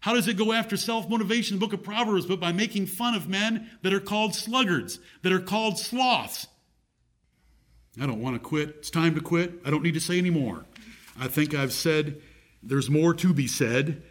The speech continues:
but I hope that I've said enough to excite you that the Word of God has everything that we need to succeed in life, and that as the world comes up with things, all they're doing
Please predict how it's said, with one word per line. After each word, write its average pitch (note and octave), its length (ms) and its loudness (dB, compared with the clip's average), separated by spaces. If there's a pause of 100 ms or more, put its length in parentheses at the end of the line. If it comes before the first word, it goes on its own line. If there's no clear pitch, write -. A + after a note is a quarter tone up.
(100)
but B2+ 100 -4
I B2 80 -2
hope D#3+ 260 4
that D3 100 2
I've C3+ 160 0
said D#3+ 240 2
enough C#3+ 580 2 (680)
to C3+ 600 4
excite F#3 560 2
you F#3+ 120 6
that D#3+ 120 2
the D3 80 2
Word F3 220 8
of B2 140 2
God C3 340 4
has B2+ 480 2
everything E3 560 4
that D3+ 100 2
we D3+ 180 4
need A#2 500 4 (260)
to D#3+ 140 4
succeed D#3+ 800 0
in D3 200 4
life, C3 460 0 (680)
and C#3+ 260 8
that C3+ 220 6
as C#3+ 240 2
the C#3+ 80 4
world F3 320 6
comes D#3 280 4
up E3 180 2
with C#3 140 4
things, B2+ 400 2
all D3 200 2
they're D#3+ 180 4
doing C3 540 6